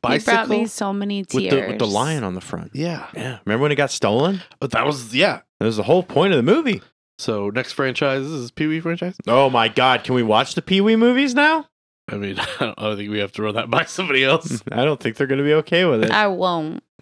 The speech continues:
Speaker 1: So if you guys want to, but I will not. I swear.
Speaker 2: Uh,
Speaker 3: Mm. Well, we're
Speaker 1: Bye.
Speaker 3: sad that Pee-wee,
Speaker 2: yeah. Two of us are
Speaker 3: Paul
Speaker 2: sad that,
Speaker 3: Rubens.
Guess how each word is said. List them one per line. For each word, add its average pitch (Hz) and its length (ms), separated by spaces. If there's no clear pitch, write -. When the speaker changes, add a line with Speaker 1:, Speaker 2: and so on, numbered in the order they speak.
Speaker 1:
So 170 500
if - 80
you - 60
guys 190 240
want 180 200
to, 185 140
but - 140
I 175 160
will 95 220
not. 90 420
I 107 140
swear. - 520
Speaker 2:
Uh, 123 220
Speaker 3:
Mm. 92 200
Well, 208 220
we're 202 60
Speaker 1:
Bye. 196 40
Speaker 3:
sad 143 460
that 110 160
Pee-wee, 101 560
Speaker 2:
yeah. 95 320
Two 220 180
of 254 100
us 233 200
are 190 100
Speaker 3:
Paul 170 140
Speaker 2:
sad 170 240
that, 151 40
Speaker 3:
Rubens. 123 680